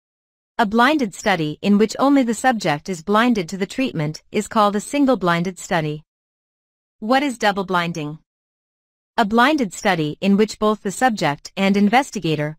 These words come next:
are blinded to the treatment is called a double blinded study. What do we mean by an open-label clinical trial?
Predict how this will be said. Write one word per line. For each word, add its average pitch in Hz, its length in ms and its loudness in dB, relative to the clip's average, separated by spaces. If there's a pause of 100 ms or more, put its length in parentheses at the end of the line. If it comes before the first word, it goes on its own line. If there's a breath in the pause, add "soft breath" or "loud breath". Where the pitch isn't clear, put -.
(120)
are 190 140 2
blinded 202 440 2
to 196 80 -6
the 190 100 -2
treatment 156 640 -4
is 202 160 -2
called 202 300 2
a 214 60 0
double 202 280 2
blinded 185 400 0
study. 151 440 -4 (1000)
What 294 260 0
do 320 100 -4
we 277 120 2
mean 196 260 0
by 175 140 -2
an 165 180 -6
open-label 226 580 -2
clinical 190 400 -6
trial? 151 460 -6